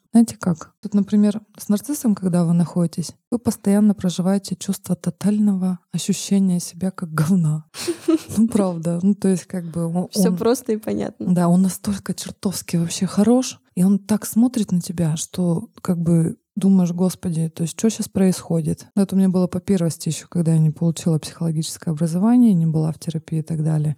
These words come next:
Speaker 1: Я постоянно чувствовала вот это вот проживание какого-то тотального, ну, говна себя. И они, в принципе, когда общаются с другими людьми, У них вот это их состояние превосходства,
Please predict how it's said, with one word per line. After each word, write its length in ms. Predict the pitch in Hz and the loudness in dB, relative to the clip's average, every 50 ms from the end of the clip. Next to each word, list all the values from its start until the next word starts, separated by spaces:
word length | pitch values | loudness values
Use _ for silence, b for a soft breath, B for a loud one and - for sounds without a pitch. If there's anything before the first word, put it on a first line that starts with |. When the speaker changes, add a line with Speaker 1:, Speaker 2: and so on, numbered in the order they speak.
| _ _ | _ _
Speaker 1:
Я 120 | - 175 175 | -2 -2 -2
постоянно 480 | - - - - - 196 220 233 214 | -2 -6 -8 -2 2 4 4 4 4
чувствовала 580 | - - - - - 202 190 180 180 180 180 175 B B B B B B B _ | 2 0 -8 -6 -2 0 2 2 2 2 0 -2 B B B B B B B _
вот 140 | - 165 - | -10 -6 -4
это 180 | 190 - - 165 | -4 -4 -4 -6
вот 180 | 160 156 _ | -6 -6 _
проживание 640 | - - 180 165 156 160 156 170 190 202 196 190 - | -2 0 0 0 0 0 0 2 4 4 4 2 0
какого-то 520 | - - - - 185 185 185 - - 156 | -2 -8 -8 -4 -4 -2 -2 -4 -6 -10
тотального, 680 | - - - - 165 170 165 170 170 165 156 156 156 156 _ _ _ - | -12 -12 -8 -2 -2 0 2 2 2 2 2 0 -2 -4 _ _ _ -2
ну, 120 | 175 151 143 | -2 -2 -2
говна 680 | 160 185 165 143 175 160 156 156 151 156 147 135 113 - _ _ _ _ _ - | -2 -2 0 2 2 2 2 2 2 2 2 0 -2 -4 _ _ _ _ _ -16
себя. 420 | - - - 151 147 156 131 - _ _ _ | -12 -8 -6 -6 -6 -6 -8 -8 _ _ _
И 60 | - 185 | 2 4
они, 240 | 180 180 190 202 | 4 6 4 4
в 120 | 202 - - | 2 0 -2
принципе, 500 | - 202 220 220 208 214 - - - 165 | -2 2 2 2 2 0 -4 -10 -10 -10
когда 320 | - 165 160 151 156 160 | -8 -8 -8 -6 -6 -6
общаются 460 | 160 - - - 175 165 156 - 165 | -6 -6 -6 -6 -4 -4 -4 -4 -6
с 40 | 156 | -8
другими 420 | 151 - 165 156 - 170 165 156 156 | -8 -10 -8 -4 -2 0 2 2 2
людьми, 440 | 147 156 151 180 190 214 226 214 - - _ _ _ _ - - | 0 -2 0 2 2 2 2 0 -4 -16 _ _ _ _ -2 0
У 60 | 175 | 2
них 260 | 180 185 180 - - | 4 2 2 0 -6
вот 180 | - - - - | -14 -6 -4 -4
это 160 | 190 - 196 | -2 2 2
их 140 | 196 180 - | 0 0 -2
состояние 800 | - 185 - - - 190 180 185 214 240 262 269 233 185 160 | -4 -8 -8 -4 -2 0 2 4 4 4 4 4 2 2 0
превосходства, 920 | - - - 170 160 175 - - - - 190 180 - - - - 185 170 - | -2 -2 -4 -2 -2 -4 -8 -8 -4 -2 -2 -2 -2 -4 -10 -10 -10 -10 -10